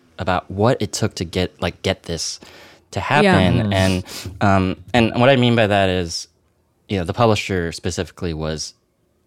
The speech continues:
Speaker 1: so supportive throughout, uh, this process. And I'm not talking about the publisher. I'm talking about other people who were like, "That's, you know, no one will care about that." And,
Speaker 2: Yeah.
Speaker 1: um, and, and it took, it took me just, like, being myself, writing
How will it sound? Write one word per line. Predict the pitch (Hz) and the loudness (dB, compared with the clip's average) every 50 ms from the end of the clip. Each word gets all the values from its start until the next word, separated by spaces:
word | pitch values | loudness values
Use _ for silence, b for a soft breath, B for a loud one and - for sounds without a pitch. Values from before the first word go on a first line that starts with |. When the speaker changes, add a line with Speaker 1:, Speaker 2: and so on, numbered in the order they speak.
| _ _ _ - | _ _ _ -12
Speaker 1:
so | - - - 127 123 117 | -10 -4 2 2 2 4
supportive | - - - - - 104 101 95 98 95 90 | 2 0 -4 -2 -2 -2 0 2 2 0 -2
throughout, | - - 98 87 85 85 87 87 87 85 - B B B B B B B B B - | -4 -6 -4 -2 0 0 0 0 0 -2 -4 B B B B B B B B B -2
uh, | 95 87 87 | -2 0 0
this | 82 90 - | 0 -2 -6
process. | - - 95 87 - - 92 87 - - | -2 0 0 0 2 0 -2 -2 -2 -2
And | 87 78 80 78 73 - | -4 -2 -2 -4 -4 -4
I'm | - 95 | 0 0
not | 98 101 | 0 0
talking | - - 113 104 104 | 0 -2 -2 -2 -2
about | 92 80 | -4 -4
the | 76 - | -6 -6
publisher. | - 90 87 82 - - 80 | -4 -2 -2 -2 -2 -4 -6
I'm | 78 | -4
talking | 82 - 135 - 147 | -4 -4 0 2 2
about | 113 - | 2 2
other | 90 92 85 | 0 -2 -4
people | - - - 92 - - 87 82 80 82 B B B B B B B | -4 -6 -10 -10 -8 -6 -4 -4 -4 -4 B B B B B B B
who | - - 110 95 90 85 82 | -10 -6 -2 -2 -2 -2 0
were | 80 87 87 87 | 0 2 2 2
like, | 85 85 85 82 78 - _ | 2 2 0 0 -2 -6 _
"That's, | 98 92 - - - - - _ _ _ _ _ | -4 -4 -2 -4 -10 -10 -14 _ _ _ _ _
you | 107 85 | -4 -4
know, | 76 | -2
no | 80 104 113 | 0 2 2
one | 107 92 | 2 2
will | 80 76 | 0 -2
care | - - 80 | -4 -6 -6
about | 71 - 65 62 - | -4 -4 -6 -6 -4
that." | - 71 69 69 67 - - - | -4 -4 -4 -4 -4 -6 -8 -10
And, | - - - - | -8 -4 -2 -2
Speaker 2:
Yeah. | 185 175 170 160 160 - - - _ _ | -2 -2 -4 -8 -10 -14 -18 -20 _ _
Speaker 1:
um, | - 98 90 90 87 85 - - - _ | -2 0 0 0 0 -2 -6 -8 -14 _
and, | - 107 101 101 - | 0 0 0 2 2
and | 113 110 | 2 2
it | 110 107 - | 2 2 0
took, | - - 143 - - | -2 -2 -2 -2 0
it | - 117 - - | -2 -2 -2 -2
took | - - 160 156 - - - b b b b b b b b | -2 0 0 0 0 -4 -14 b b b b b b b b
me | - 110 107 107 107 104 104 92 | -2 2 4 4 4 4 2 2
just, | - 98 - - | -2 -4 -2 -2
like, | 101 82 | -2 -2
being | 82 95 92 101 | 0 0 0 2
myself, | 107 107 110 - - 92 85 85 82 - - | 2 2 2 0 -2 -2 -2 -2 -4 -6 -10
writing | - 90 87 87 92 92 92 92 92 - | -6 -4 -2 0 0 0 0 -2 -4 -6